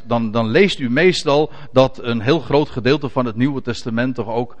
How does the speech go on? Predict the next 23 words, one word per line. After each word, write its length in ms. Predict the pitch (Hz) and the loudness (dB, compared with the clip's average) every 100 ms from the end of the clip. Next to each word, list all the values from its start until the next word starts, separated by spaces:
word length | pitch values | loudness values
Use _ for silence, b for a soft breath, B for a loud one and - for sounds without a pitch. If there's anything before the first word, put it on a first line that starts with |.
| b | b
geschreven 500 | - - 110 113 - | -10 -6 -4 -4 -6
is 140 | 117 110 | -6 0
na 300 | 143 170 131 | 6 6 6
het 160 | 120 | 2
jaar 200 | 123 113 | 2 2
zeventig. 640 | 113 127 101 92 - - - | 2 0 0 -6 -14 -14 -6
Dat 160 | 117 | -4
zou 200 | - 123 | 0 2
dan 200 | 117 113 | 2 -2
het 140 | 110 - | -4 -4
verhaal 300 | 120 120 127 | -2 0 0
zijn. 240 | 123 143 | 0 0
En 120 | 131 | -2
met 120 | 113 113 | -4 0
name 280 | 151 160 | 0 0
de 100 | 127 | -2
boeken 280 | 113 156 147 | -4 -4 -4
van 180 | 120 110 | -4 -4
Johannes, 500 | 98 95 131 180 170 | -4 -2 0 0 -2
de 80 | 135 | -6
geschriften 520 | 110 - 170 151 139 | -8 -4 -2 -2 -6
van 120 | 123 | -4
Johannes, 480 | 117 113 147 151 - | -2 0 0 -4 -10